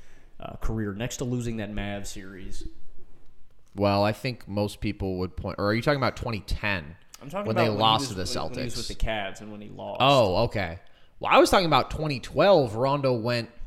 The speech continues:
Speaker 2: insane as well. That was his best playoffs.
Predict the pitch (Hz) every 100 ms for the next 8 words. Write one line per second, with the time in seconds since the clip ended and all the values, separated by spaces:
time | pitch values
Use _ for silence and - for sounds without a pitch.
0 | - - 127 127 120 - - 160 165 160
1 | 139 165 196 123 131 165 127 160 147 120
2 | 107 - 92 98 101 110 -